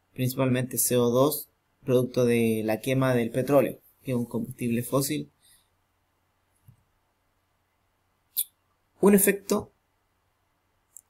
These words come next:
eh, positivo es la fotosíntesis,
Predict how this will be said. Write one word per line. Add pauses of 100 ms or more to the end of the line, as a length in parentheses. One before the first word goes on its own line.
(760)
eh,
positivo (260)
es
la
fotosíntesis,